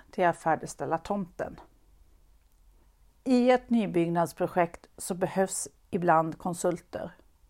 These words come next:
När du ska bygga ett nytt hus så behöver du en kontrollansvarig. Och ditt hus behöver besiktas och då behöver du ha en besiktningsgrupp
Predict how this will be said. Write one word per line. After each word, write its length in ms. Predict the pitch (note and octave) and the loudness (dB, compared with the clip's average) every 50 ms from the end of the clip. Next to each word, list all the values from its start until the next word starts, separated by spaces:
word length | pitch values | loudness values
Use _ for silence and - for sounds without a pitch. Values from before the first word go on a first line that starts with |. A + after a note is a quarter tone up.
| _ _ _ _ _ _ _ _ _ _ _ _ _ _ _ _ _ _ _ _ _ _ | _ _ _ _ _ _ _ _ _ _ _ _ _ _ _ _ _ _ _ _ _ _
När 240 | - A#3+ A3 A3 A3+ | 0 2 4 4 6
du 80 | A#3 | 4
ska 180 | A3+ - - A3 | 2 0 0 0
bygga 260 | F#3+ G#3+ G#3 F#3+ F#3 | 0 0 2 4 4
ett 100 | F3 - | 4 4
nytt 360 | G#3+ A3+ B3+ B3+ - - - | 2 0 0 0 -4 -4 -2
hus 260 | A#3+ C4 C4+ - - - - | -2 -2 -2 -4 -8 -12 -8
så 160 | - - F#3 | -4 -4 0
behöver 460 | F3+ F#3+ D3 D#3+ F3 E3 D#3+ D#3 D#3+ | 0 2 4 6 6 6 6 4 2
du 80 | D#3+ E3 | 2 2
en 180 | D#3 E3+ D#3+ | 2 0 -2
kontrollansvarig. 1300 | - - E3 D#3 - F3+ F3+ F3 D#3+ D3 C#3+ D3 C#3+ - - D#3+ E3 F3+ F#3+ F#3+ A3 B3 B3+ B3 A#3 - - - _ _ _ _ _ _ _ _ _ _ - - - - - - - - - - _ _ _ _ - - | -2 -2 -4 -2 2 4 4 6 6 4 2 2 2 2 4 6 6 6 6 6 4 2 2 0 -4 -8 -12 -20 _ _ _ _ _ _ _ _ _ _ -20 -20 -20 -20 -20 -20 -20 -20 -20 -20 _ _ _ _ -4 2
Och 300 | - G3+ G3 G3 - - - - | 4 4 4 4 0 -14 -16 -8
ditt 340 | - A#3+ A#3+ G#3+ A3 - - | -2 2 2 2 2 4 6
hus 320 | G#3 F3+ F3+ F3+ - - | 8 8 6 4 2 0
behöver 340 | - G#3 F#3 G3 F#3 F3 F3+ | 2 4 6 8 8 6 6
besiktas 880 | E3+ G3 G#3+ - - - A3 - - - - - - - - - - - - | 4 2 0 -2 -2 -4 -4 -6 -6 -8 -4 -4 -2 -2 -4 -8 -12 -14 -18
och 300 | - - - - G#3 F3 | -20 -8 -4 -2 2 4
då 100 | G#3 G3+ | 4 4
behöver 440 | F#3 G#3+ F#3+ - G#3+ G3 F3+ F#3 | 4 2 2 4 4 4 6 6
du 80 | F3+ F#3+ | 4 4
ha 340 | F#3 - G3+ G#3+ A3 A3 - | 4 6 6 8 8 8 6
en 160 | - G3+ F#3 | 4 0 -2
besiktningsgrupp 1000 | F#3+ F#3+ - - F#3+ F#3 - - - E3+ E3 E3 - - F3 E3+ E3+ E3 - - | -2 -2 -2 -2 -4 -4 -6 -10 -8 -8 -8 -8 -8 -6 -6 -4 -4 -6 -8 -14